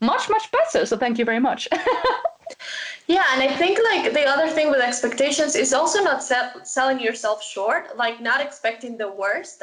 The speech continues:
Speaker 2: 'cause I don't think that's healthy either. But just, like, I gave you a realistic point of view. I gave you what I actually experienced. Um,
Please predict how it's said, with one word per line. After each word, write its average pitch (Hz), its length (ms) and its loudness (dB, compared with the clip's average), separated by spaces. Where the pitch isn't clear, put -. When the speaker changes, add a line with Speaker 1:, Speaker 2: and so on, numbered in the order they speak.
Speaker 2:
'cause 226 160 -12
I 254 60 0
don't 285 140 -8
think 262 160 -8
that's 208 240 -8
healthy 214 320 -6
either. 294 320 -4
But 269 180 0
just, 294 220 -8
like, 277 200 0
I 254 100 0
gave 269 260 -2
you 294 100 0
a 226 120 0
realistic 240 600 -6
point 214 240 -4
of 185 140 -4
view. 220 260 -4
I 185 100 0
gave 220 300 -4
you 233 120 -12
what 208 140 0
I 196 140 0
actually 208 420 -4
experienced. 185 1080 -8
Um, 220 640 0